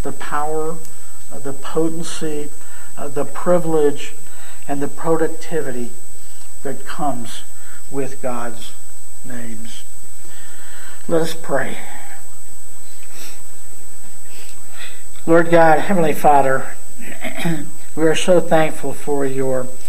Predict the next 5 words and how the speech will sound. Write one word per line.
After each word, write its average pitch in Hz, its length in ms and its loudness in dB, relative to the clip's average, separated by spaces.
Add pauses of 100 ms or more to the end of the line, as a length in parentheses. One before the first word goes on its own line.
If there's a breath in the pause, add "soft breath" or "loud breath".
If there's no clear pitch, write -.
(460 loud breath)
uh, 127 140 -2
holy 160 540 0
and 143 220 -2
infallible 135 720 0
word. 117 480 -2